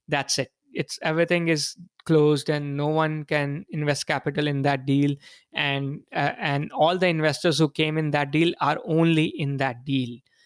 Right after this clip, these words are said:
So that's what the, you know, single asset syndication is. Now, a fund on the other side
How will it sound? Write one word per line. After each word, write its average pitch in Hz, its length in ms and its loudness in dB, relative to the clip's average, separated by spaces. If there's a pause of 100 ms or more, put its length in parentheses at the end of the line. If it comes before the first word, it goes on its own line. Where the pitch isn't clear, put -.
(280)
So 156 500 2
that's 156 280 0
what 156 200 0
the, 151 420 4 (140)
you 165 120 -2
know, 143 100 2
single 151 340 0
asset 143 260 -2
syndication 135 600 -4
is. 120 160 -8
Now, 151 380 0
a 160 120 0
fund 262 500 0
on 185 200 2
the 147 160 -2
other 139 180 -2
side 139 460 -8